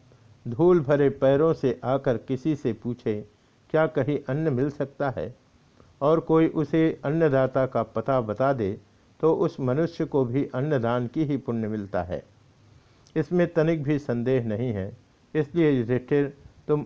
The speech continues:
अन्य प्रकार के दानों की अपेक्षा अन्नदान पर विशेष ध्यान दिया करो, क्योंकि इस जगत में अन्नदान के समान अद्भुत पुण्य और किसी दान का नहीं है। जो अपनी शक्ति के अनुसार ब्राह्मण को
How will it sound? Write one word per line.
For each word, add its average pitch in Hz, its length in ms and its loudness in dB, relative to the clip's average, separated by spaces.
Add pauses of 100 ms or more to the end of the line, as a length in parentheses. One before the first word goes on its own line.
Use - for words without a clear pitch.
(100)
अन्य 175 220 2
प्रकार 135 400 0
के 120 180 -2
दानों 127 360 0
की 135 160 -2
अपेक्षा 104 640 -4 (360)
अन्नदान 135 560 0
पर 127 160 -2
विशेष 135 480 -4
ध्यान 123 300 -6
दिया 98 220 -4
करो, 85 360 -8 (520)
क्योंकि 156 380 2
इस 139 100 2
जगत 156 380 2
में 156 240 2
अन्नदान 139 520 0
के 123 180 -2
समान 123 460 -2 (380)
अद्भुत 135 460 0
पुण्य 139 360 -2 (340)
और 160 160 2
किसी 170 340 0
दान 123 300 0
का 107 160 0
नहीं 101 260 -6
है। 90 200 -6 (760)
जो 170 120 4
अपनी 160 400 2
शक्ति 160 400 -2
के 170 120 0
अनुसार 135 440 2
ब्राह्मण 127 460 0
को 104 280 -4